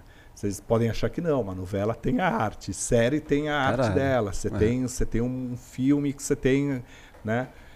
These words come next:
Speaker 1: Eu acho que os roteiros, o que, o que tá acontecendo é que tá ficando tudo muito imediato. Então os roteiros, eles chegam mais frágeis também e baseados nas fórmulas.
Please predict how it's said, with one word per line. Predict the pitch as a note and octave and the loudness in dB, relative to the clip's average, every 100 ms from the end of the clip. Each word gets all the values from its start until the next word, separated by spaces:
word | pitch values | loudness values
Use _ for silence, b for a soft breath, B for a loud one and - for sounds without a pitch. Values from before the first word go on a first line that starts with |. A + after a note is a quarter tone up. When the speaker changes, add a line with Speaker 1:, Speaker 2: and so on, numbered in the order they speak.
| b | b
Speaker 1:
Eu | G#2 | -6
acho | - | -6
que | |
os | A#2 | -6
roteiros, | - C3 - C#3 D#3+ B2+ - | -2 -2 4 6 6 4 0
o | G#2 G2 F#2+ | -6 -6 -6
que, | - B2 | -2 -2
o | G#2 | -4
que | - | -4
tá | C3 | -2
acontecendo | C3 C3+ A2+ - - C3 A#2+ | -2 -2 -4 -2 0 0 -2
é | |
que | - | -8
tá | - A2+ | -8 -8
ficando | - B2 A2+ | -2 -2 -2
tudo | - C3+ | -2 0
muito | C3+ C3 - C#3 C3 | 0 -2 -2 0 0
imediato. | A2+ B2+ B2 B2 G2+ - | 2 2 2 -2 -2 -6
Então | G#2+ A2+ | -8 -8
os | - | -6
roteiros, | - - A#2+ A#2+ A#2+ - - | -10 -4 -2 -2 -4 -10 -8
eles | G#2+ G#2 - | -6 -6 -8
chegam | - A#2 A#2+ | -4 -4 -4
mais | A#2 A#2+ - | -6 -8 -10
frágeis | - G#2 F#2 F2 E2+ | -8 -8 -8 -10 -14
também | F#2+ F#2 b b b - | -10 -10 b b b -4
e | |
baseados | A#2 A2 A2 A#2 A2+ A2 A2+ - | 2 2 2 2 2 2 -2 -10
nas | A#2+ | -12
fórmulas. | - G2 E2+ E2+ E2 | -8 -6 -6 -10 -12